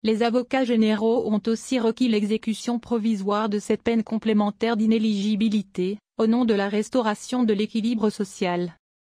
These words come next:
Et ce en dépit de l'annonce des Balkany, figure de la droite française,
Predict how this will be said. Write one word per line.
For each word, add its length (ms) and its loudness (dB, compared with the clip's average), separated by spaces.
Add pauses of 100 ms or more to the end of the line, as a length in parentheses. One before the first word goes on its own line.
Et 100 2
ce 120 -2
en 200 2
dépit 320 0
de 80 2
l'annonce 420 2
des 140 2
Balkany, 680 0 (300)
figure 360 0
de 80 0
la 140 -2
droite 360 -2
française, 760 -2